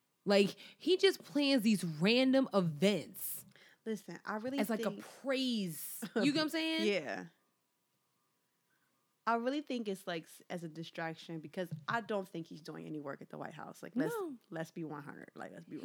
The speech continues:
Speaker 2: real.
Speaker 1: not doing anything but just signing random bills that they're just giving to him. Like,
Speaker 2: Yeah,
Speaker 1: he's a little,
Speaker 2: exactly.
Speaker 1: "Here, sign this." So,
Speaker 2: So
Speaker 1: sign
Speaker 2: I
Speaker 1: this.
Speaker 2: think, I think whoever he has around him is like, "Here, go on this little distraction tour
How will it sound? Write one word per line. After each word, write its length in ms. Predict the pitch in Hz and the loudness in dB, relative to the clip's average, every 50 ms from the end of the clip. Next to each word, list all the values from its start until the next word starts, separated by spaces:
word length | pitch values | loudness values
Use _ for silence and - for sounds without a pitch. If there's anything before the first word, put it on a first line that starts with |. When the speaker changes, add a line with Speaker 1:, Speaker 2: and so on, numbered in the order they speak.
| 302 | -2
Speaker 2:
real. 40 | - 359 | -2 -2
Speaker 1:
not 80 | 359 320 | -2 -2
doing 220 | 349 349 330 311 - | -2 -4 -4 -6 -6
anything 340 | - 285 302 285 - 233 214 | -4 -4 -4 -2 0 0 0
but 100 | 202 185 | 0 0
just 160 | 208 202 - | 0 -2 -2
signing 360 | - 220 226 226 220 196 170 | -4 -4 -2 0 0 0 0
random 340 | 170 185 196 214 220 208 202 | 2 2 2 2 2 2 2
bills 420 | 170 190 208 226 202 170 165 160 156 | 2 2 2 2 2 0 0 0 0
that 240 | 160 151 147 - - - - - - _ | 0 0 0 -2 -6 -12 -20 -20 -10 _
they're 120 | - 190 196 | 2 4 4
just 160 | 196 190 185 | 4 4 2
giving 240 | 196 214 214 196 170 | 2 2 2 2 0
to 60 | 139 | 0
him. 140 | 131 135 123 | -2 -2 -2
Like, 140 | 131 147 160 | 0 2 2
Speaker 2:
Yeah, 40 | 226 | 4
Speaker 1:
he's 120 | 208 208 190 | 4 4 4
a 20 | |
little, 140 | 226 - 262 | 4 6 8
Speaker 2:
exactly. 420 | 269 330 302 285 - 175 - - - | 8 8 6 4 2 -2 -4 -4 -2
Speaker 1:
"Here, 160 | - 285 277 233 | 2 2 4 4
sign 260 | - 269 254 262 269 | 4 4 4 4 4
this." 260 | 285 311 - - - _ _ _ _ _ _ _ _ | 2 0 -2 -6 -14 _ _ _ _ _ _ _ _
So, 100 | - - 262 | -8 -4 2
Speaker 2:
So 120 | 240 233 240 | 6 8 8
Speaker 1:
sign 140 | 302 - | 8 8
Speaker 2:
I 100 | 240 254 233 | 8 8 6
Speaker 1:
this. 80 | 170 | 6
Speaker 2:
think, 320 | - - 311 294 277 247 - | 4 2 2 2 2 2 2
I 140 | - 214 233 | 2 2 2
think 220 | - 262 254 233 - | 2 0 -2 0 2
whoever 240 | 254 240 226 220 226 | 2 2 2 4 2
he 100 | 226 220 | 2 2
has 180 | 208 196 196 | 2 2 2
around 340 | 185 185 196 226 247 233 196 | 2 2 2 4 2 2 2
him 200 | 180 175 170 170 | 2 2 2 0
is 100 | 165 160 | 0 0
like, 260 | 160 170 165 160 - - | -2 -2 -2 -2 -6 -8
"Here, 240 | 180 190 202 175 165 | -4 -2 0 0 0
go 220 | 160 190 196 214 | 2 2 2 2
on 80 | 226 220 | 2 2
this 140 | 208 208 - | 0 0 -2
little 120 | 196 185 170 | -4 -4 -4
distraction 540 | 165 175 - 180 175 170 180 - - 180 165 | -4 -6 -4 0 0 0 0 0 -4 -8 -8
tour 380 | - 180 170 160 156 156 160 | -6 -4 -4 -4 -4 -6 -8